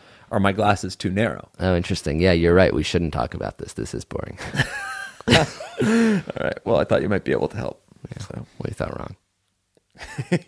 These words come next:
Speaker 1: fucking asshole.
Speaker 2: Hijack the show.
Speaker 1: <laughs> You
Speaker 2: Dumbass problem.
Speaker 1: Piece of shit.
Speaker 2: Great.
Speaker 1: <laughs> You
Speaker 2: Now,
Speaker 1: didn't.
Speaker 2: I don't, I really don't even know if we can.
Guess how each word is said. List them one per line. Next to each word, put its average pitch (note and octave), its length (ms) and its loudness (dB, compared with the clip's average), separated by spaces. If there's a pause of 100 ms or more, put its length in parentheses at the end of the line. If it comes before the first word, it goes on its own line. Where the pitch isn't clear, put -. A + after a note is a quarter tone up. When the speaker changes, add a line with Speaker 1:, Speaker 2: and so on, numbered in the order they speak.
(160)
Speaker 1:
fucking - 460 -8 (140)
asshole. - 340 0
Speaker 2:
Hijack - 240 -2
the - 100 -12
show. - 300 -14 (120)
Speaker 1:
<laughs> - 140 -20 (340)
You F3 100 0
Speaker 2:
Dumbass - 480 -2
problem. - 440 -10 (600)
Speaker 1:
Piece - 400 4
of A#2 120 -2
shit. - 580 -2
Speaker 2:
Great. - 500 -2
Speaker 1:
<laughs> - 20 0
You A#2+ 180 6 (100)
Speaker 2:
Now, G2+ 200 4
Speaker 1:
didn't. F2+ 120 -2
Speaker 2:
I G#2+ 100 6
don't, G#2 180 4
I A#2 100 4
really A2 240 6
don't F2 160 2
even D#2 160 -2
know C#2+ 120 -2
if C#2 100 -8
we - 80 -10
can. - 200 -14